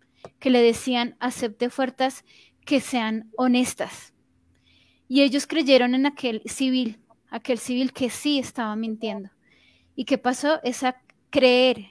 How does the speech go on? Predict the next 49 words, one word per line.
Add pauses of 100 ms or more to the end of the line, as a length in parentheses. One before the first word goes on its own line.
(140)
y
jugar
con
las
ilusiones
de
las
personas, (100)
creer (560)
y
formarles
unos
sueños
de
que
iban
a
salir
adelante, (800)
fueron
lo
que
hizo
que
ellos
cayeran. (800)
Eso
también
me
hubiera
hecho
caer
a
mí
si
yo
hubiera
sido
un
hombre
que
viviera
en
Soacha
y
que
tuviera
una
necesidad